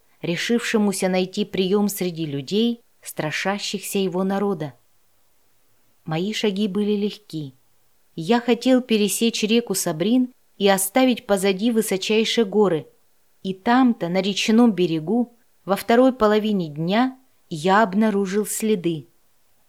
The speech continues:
Смешанная группа, числом примерно в два десятка, прошла здесь и не очень давно. Крупнейшие следы принадлежали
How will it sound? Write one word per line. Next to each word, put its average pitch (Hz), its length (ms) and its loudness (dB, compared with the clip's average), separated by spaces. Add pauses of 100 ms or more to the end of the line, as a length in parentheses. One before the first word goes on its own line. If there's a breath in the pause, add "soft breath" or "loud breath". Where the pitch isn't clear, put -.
(640)
Смешанная 190 720 -2
группа, 180 480 -4 (220)
числом 226 500 0
примерно 233 460 2
в 185 80 -6
два 196 240 0
десятка, 226 720 -4 (240 soft breath)
прошла 170 480 -4
здесь 165 560 -4 (260)
и 180 100 -6
не 165 180 -4
очень 185 440 0
давно. 190 520 -4 (760)
Крупнейшие 214 800 0
следы 240 560 0 (240 soft breath)
принадлежали 185 840 0